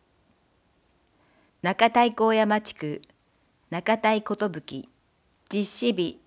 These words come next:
金曜日、十時。場所、寿集会所。寿集会所は手狭ですが、いつも笑顔があふれています。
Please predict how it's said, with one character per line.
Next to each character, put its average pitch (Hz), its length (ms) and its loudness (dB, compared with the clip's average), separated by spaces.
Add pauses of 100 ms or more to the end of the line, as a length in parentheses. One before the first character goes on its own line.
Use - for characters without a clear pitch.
(240)
金 247 260 6
曜 254 220 6
日、 160 280 -6
十 196 280 0
時。 143 260 -14 (840)
場 185 160 2
所、 233 380 0 (420)
寿 247 520 0
集 247 260 0
会 233 260 2
所。 208 240 0 (1040)
寿 247 480 2
集 240 260 2
会 226 280 2
所 202 120 0
は 165 280 0
手 180 100 -8
狭 226 300 4
で 226 100 -2
す 185 140 -10
が、 151 260 -8 (580)
い 202 120 -4
つ 185 140 -8
も 160 100 -4 (100)
笑 226 140 2
顔 196 240 4
が 160 100 -4
あ 147 60 -4
ふ 214 120 -4
れ 226 140 2
て 165 140 -10
い 143 80 -8
ま 139 140 -10
す。 - 140 -20